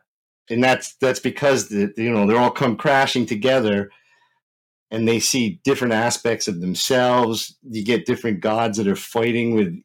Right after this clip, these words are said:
each other because they don't like their other aspect. And then it all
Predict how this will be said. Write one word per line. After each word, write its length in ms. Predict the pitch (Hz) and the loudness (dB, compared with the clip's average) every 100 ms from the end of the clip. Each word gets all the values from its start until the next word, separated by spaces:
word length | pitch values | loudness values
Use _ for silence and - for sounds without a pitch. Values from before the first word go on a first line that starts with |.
| _ - | _ -10
each 260 | 123 104 113 | -8 -4 0
other 360 | 110 117 117 | 0 0 -2
because 400 | 104 104 104 95 | -2 -6 -4 -2
they 80 | 95 | -2
don't 220 | 104 110 | -2 -2
like 180 | 107 104 | -2 -2
their 160 | 101 101 | -2 0
other 220 | 95 101 | 0 0
aspect. 760 | 120 120 110 - 120 113 - - - _ _ _ _ _ - | 0 -2 -4 -2 -2 -2 -8 -20 -20 _ _ _ _ _ -6
And 180 | 113 | -2
then 140 | 120 123 | 2 2
it 140 | 117 | 2
all 460 | 127 139 139 101 | 4 4 4 0